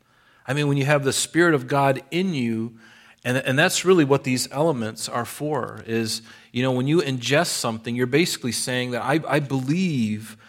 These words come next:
I take down in my very being everything that this is about, everything that this stands for. And what, what do these elements stand for? And we know what it, what it is, because when Jesus, that night before he was taken, he took the bread and he broke and he said, "This is my body broken for you."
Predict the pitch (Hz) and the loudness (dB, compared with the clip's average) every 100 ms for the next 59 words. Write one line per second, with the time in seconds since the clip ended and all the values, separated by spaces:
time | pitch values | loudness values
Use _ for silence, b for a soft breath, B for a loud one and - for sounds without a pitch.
0 | B 117 120 - 196 160 160 165 151 131 | B -8 -6 -2 -2 0 0 2 2 0
1 | 123 139 151 135 120 135 151 139 117 113 | 0 0 2 0 0 0 2 0 -2 -6
2 | B B B 135 156 175 - 165 151 135 | B B B 0 2 2 0 -4 -2 -2
3 | - 151 - 131 117 107 117 117 107 101 | -2 -4 -4 -4 -6 -4 2 4 2 -2
4 | 131 156 165 156 143 139 - - 127 131 | -4 -4 -4 -4 -4 -6 -6 -6 -6 -6
5 | 131 - 107 98 95 B B 117 127 151 | -8 -10 -8 -6 -8 B B -6 -2 -2
6 | 151 165 165 156 135 143 139 131 123 - | 0 2 2 2 0 0 0 -2 -6 -6
7 | 131 143 - 110 120 143 135 135 131 131 | -8 -8 -6 -4 -2 -2 0 0 0 -2
8 | 131 120 143 143 - 110 120 110 113 110 | -2 0 -2 -4 -10 -8 -6 -4 -6 -4
9 | 135 139 131 117 - B B 127 123 123 | -4 -4 -4 -8 -10 B B -2 0 0
10 | 147 123 107 131 120 120 110 - 143 147 | 0 -4 -6 -2 -2 -2 -4 -4 -4 -4
11 | 123 110 156 151 113 107 107 107 104 120 | -6 -6 -8 -8 -8 -4 -4 -6 -4 0
12 | 139 143 110 - 117 120 120 120 117 120 | 0 -2 -10 -10 -10 -12 -10 -10 -6 -6
13 | 135 123 110 123 143 143 - 101 95 - | -4 -6 -6 -8 -8 -12 -16 -16 -16 -20